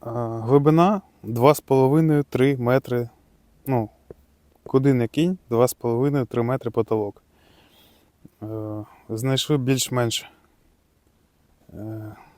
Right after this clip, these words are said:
твердий ґрунт десь на шістдесяти метрах. От, там трошки проклюнуло. В принципі, це і все.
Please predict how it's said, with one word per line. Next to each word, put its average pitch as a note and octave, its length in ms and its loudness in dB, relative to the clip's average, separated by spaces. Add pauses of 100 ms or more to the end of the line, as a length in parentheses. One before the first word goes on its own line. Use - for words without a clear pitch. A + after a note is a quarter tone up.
(140)
твердий A#2 520 -2 (320)
ґрунт E3 440 -2 (1000)
десь B2+ 280 4
на C3 100 0
шістдесяти C3 580 -2
метрах. - 420 -8 (1800)
От, A2 380 -8 (160)
там D3+ 240 6
трошки C#3+ 480 -2 (320)
проклюнуло. A2+ 680 -4 (160)
В - 40 -20
принципі, D3+ 420 -2
це - 140 -2
і A#2+ 40 0
все. G2+ 240 -6